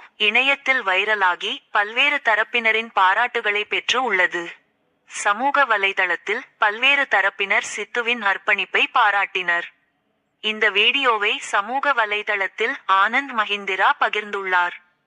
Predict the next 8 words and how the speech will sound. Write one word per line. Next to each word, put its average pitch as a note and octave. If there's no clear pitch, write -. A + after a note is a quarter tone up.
இது A3
குறித்து B3+
அவர் G#3+
வெளியிட்டுள்ள A3+
பதிவில் G#3+
கூறி G#3
இருப்பதாவது, G3+
வெளிப்படையாக, G3+